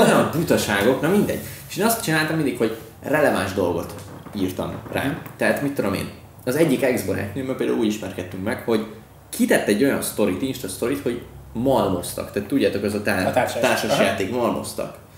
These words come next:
Speaker 1: És ráírtam, ráírtam azt, hogy fú, de, de utáltam én is, amikor kiskoromban csiki-csukiztak. Tudjátok,
Speaker 2: Aha.
Speaker 1: ami-, amikor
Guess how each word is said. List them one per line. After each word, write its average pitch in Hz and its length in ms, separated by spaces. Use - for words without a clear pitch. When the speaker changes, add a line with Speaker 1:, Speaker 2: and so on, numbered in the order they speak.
Speaker 1:
És - 140
ráírtam, 139 640
ráírtam 135 440
azt, 120 120
hogy 107 100
fú, 160 200
de, 101 300
de 107 120
utáltam 98 440
én 95 120
is, 92 140
amikor 95 240
kiskoromban 98 640
csiki-csukiztak. 104 840
Tudjátok, 123 360
Speaker 2:
Aha. 135 80
Speaker 1:
ami-, 135 280
amikor 127 580